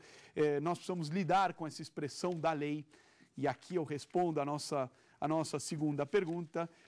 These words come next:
que diz que, eh, a autoridade, a lei dois, doze mil e dezesseis de dois mil e nove diz isso, que a autoridade é aquela que ordena ou que pratica o ato. Eh, e essa tentativa da lei veio pra tirar dos mandados de segurança e do, dos intérpretes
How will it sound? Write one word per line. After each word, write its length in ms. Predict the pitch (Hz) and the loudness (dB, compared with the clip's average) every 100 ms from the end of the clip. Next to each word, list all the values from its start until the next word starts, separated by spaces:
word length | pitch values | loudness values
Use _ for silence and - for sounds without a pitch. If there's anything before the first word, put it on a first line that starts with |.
| - | -4
que 120 | 220 | 0
diz 520 | 165 170 165 - - - _ _ _ | 2 2 2 -2 -6 -14 _ _ _
que, 340 | - 180 180 - _ _ _ _ - | -2 0 0 -4 _ _ _ _ 0
eh, 280 | 170 165 - | 2 2 2
a 80 | 220 | 4
autoridade, 880 | 214 202 226 208 185 202 175 196 - _ | 4 2 -6 -4 0 0 -2 -8 -10 _
a 80 | 135 | -2
lei 160 | 147 143 | -2 -2
dois, 200 | 139 120 - | -4 -8 -12
doze 380 | 135 143 127 | -6 -4 -2
mil 120 | 131 135 | -2 -2
e 40 | |
dezesseis 340 | 127 123 135 | -4 -4 -4
de 20 | 123 | -4
dois 120 | 127 | -4
mil 80 | 135 | -2
e 40 | |
nove 120 | 143 | -4
diz 160 | 170 139 | -4 -6
isso, 160 | 139 | -6
que 60 | - | -8
a 20 | |
autoridade 340 | 156 151 156 147 | -6 -4 -4 -6
é 20 | |
aquela 220 | - 151 | -6 -6
que 160 | - 196 | -2 4
ordena 720 | 202 185 151 165 156 143 139 _ | 4 4 2 0 0 -6 -10 _
ou 120 | - - | -2 -2
que 100 | 135 | -4
pratica 600 | 135 127 - 123 120 - - | -12 -12 -12 -10 -12 -14 -8
o 140 | 131 | -6
ato. 340 | - - - - _ - - _ | -6 -12 -20 -20 _ -20 -20 _
Eh, 240 | - 156 165 | 0 0 2
e 100 | 208 | 2
essa 500 | 220 226 277 - 208 | 2 2 0 0 -4
tentativa 640 | 196 170 143 - 180 147 127 | -4 -4 -6 -4 -6 -4 -4
da 120 | 123 | -2
lei 200 | 131 165 | -2 -2
veio 520 | 123 160 175 165 165 - _ _ | -2 0 0 0 -2 -8 _ _
pra 160 | - 147 | -2 -2
tirar 580 | - 185 170 156 143 - | -2 -2 2 2 0 -8
dos 240 | 139 127 117 | -14 -12 -8
mandados 400 | 135 143 143 139 | -4 -2 -4 -6
de 80 | - | -8
segurança 640 | 147 131 147 139 - 117 | -6 -4 -2 -4 -4 -6
e 60 | |
do, 200 | 120 127 | -6 -8
dos 220 | 131 127 151 | -8 -6 -4
intérpretes 600 | 147 139 139 127 135 | -2 -4 -4 -8 -10